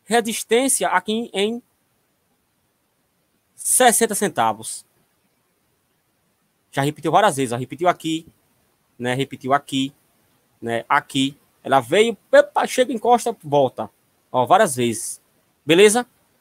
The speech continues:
Então, ela tá aqui brincando há muito tempo, né? Há muito tempo que ela tá brigando aqui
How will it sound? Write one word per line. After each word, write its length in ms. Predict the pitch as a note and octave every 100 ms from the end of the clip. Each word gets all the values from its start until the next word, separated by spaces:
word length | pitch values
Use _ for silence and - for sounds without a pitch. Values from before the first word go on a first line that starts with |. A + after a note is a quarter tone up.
| _ _
Então, 580 | D#3 E3 E3+ E3+ F3+ G3 _
ela 140 | D3+
tá 120 | D#3 E3+
aqui 220 | - E3
brincando 640 | C#3 F#3 G3+ - D#3 D#3
há 40 | D#3+
muito 220 | A3 -
tempo, 380 | D#3+ D#3 D#3+ C3+
né? 240 | D3 D#3
Há 120 | - D#3
muito 260 | G#3 A#3+
tempo 320 | - D#3 D3+
que 60 | D3+
ela 40 |
tá 100 | D3+
brigando 500 | D3 D#3 C3+ C#3 C#3
aqui 320 | C3+ - A#2+